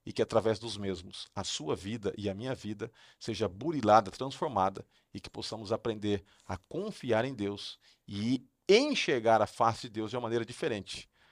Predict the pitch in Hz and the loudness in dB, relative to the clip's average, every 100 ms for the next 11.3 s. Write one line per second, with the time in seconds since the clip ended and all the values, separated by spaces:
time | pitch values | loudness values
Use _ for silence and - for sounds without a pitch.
0 | _ _ _ 101 98 113 - 123 120 123 | _ _ _ -2 0 0 -2 -4 -6 -6
1 | - 117 110 117 131 110 - 110 - 143 | -6 0 2 2 -2 -6 2 2 2 -2
2 | 113 101 110 110 - 117 113 123 110 107 | -6 -6 -6 -6 -8 -8 -4 -2 0 -2
3 | 123 110 - 107 98 101 - 90 - - | -4 -6 -6 -6 -6 -6 -4 -6 -6 -8
4 | 85 82 _ _ _ - - _ _ 139 | -8 -16 _ _ _ -20 -20 _ _ -2
5 | 147 160 156 160 139 131 - 143 147 - | 2 2 2 0 0 0 0 2 0 0
6 | 127 - 127 113 113 104 _ - - 107 | 0 -2 -4 2 2 0 _ -20 -10 -8
7 | - 104 - 151 147 - 98 107 101 92 | -6 -6 -8 -6 -4 -2 0 0 0 -2
8 | 104 135 139 - 127 - _ _ - - | 0 2 2 0 -2 -8 _ _ -16 -8
9 | - - 117 113 - 104 113 107 127 98 | -6 0 4 4 4 -4 -2 -4 -4 0
10 | 104 98 120 117 113 98 107 95 101 95 | 0 0 -4 -6 -4 0 2 2 0 -8
11 | 98 85 | -8 -10